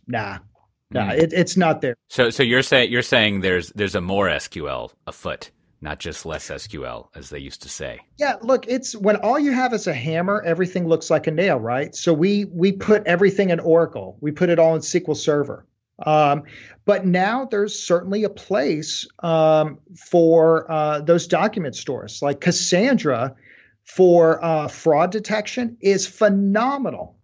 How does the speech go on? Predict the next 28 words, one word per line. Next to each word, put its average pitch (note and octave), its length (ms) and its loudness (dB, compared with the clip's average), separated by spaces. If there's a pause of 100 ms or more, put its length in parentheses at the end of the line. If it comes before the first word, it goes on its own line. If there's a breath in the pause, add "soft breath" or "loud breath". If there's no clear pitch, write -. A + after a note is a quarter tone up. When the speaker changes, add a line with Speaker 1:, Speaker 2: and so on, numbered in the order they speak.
Speaker 1:
So - 200 2
I've F3 120 4
seen G3+ 220 0
a E3+ 40 4
big G3 360 2
uptick F3+ 580 -4
in D#3 360 -2
that E3 320 0
usage. C#3 600 -8 (720 soft breath)
Um, D#3+ 460 2 (260)
but F#3 280 0
it, G#3 160 4
it G3+ 160 2
is, G3 280 0
um, E3 420 -2 (420)
you F#3+ 160 2
know, E3+ 120 4
the D#3+ 180 0
idea G#3+ 460 2
that D#3+ 340 2
there E3+ 180 4
is D#3 280 -2
a D3 100 0
zero-sum D#3+ 840 0
game, A#2+ 340 -4 (220)
that C#3+ 260 0
if, D#3+ 240 0
uh, B2+ 380 -2